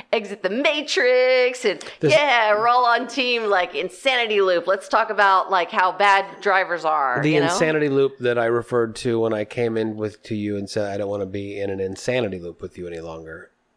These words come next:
Speaker 2: is our age-old one that you and I have enjoyed for a very long time, where one of us sets the other one off over something completely inconsequential, but it becomes much larger than it needs to be.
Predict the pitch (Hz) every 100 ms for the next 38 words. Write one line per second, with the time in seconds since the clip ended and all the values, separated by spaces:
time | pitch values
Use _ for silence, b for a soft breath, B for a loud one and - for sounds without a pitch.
0 | - 117 104 98 - 101 98 120 131 117
1 | 113 113 101 87 82 87 _ - 104 107
2 | 107 104 104 113 95 92 95 90 - 92
3 | 90 127 113 85 82 - 76 67 - _
4 | _ _ 131 120 110 120 123 104 101 -
5 | 107 - 110 101 98 95 95 92 101 92
6 | 107 98 90 92 - 113 104 98 95 92
7 | 101 - 101 104 104 123 117 104 101 98
8 | - 107 104 104 101 101 101 104 104 98
9 | 92 95 92 - 87 90 - - _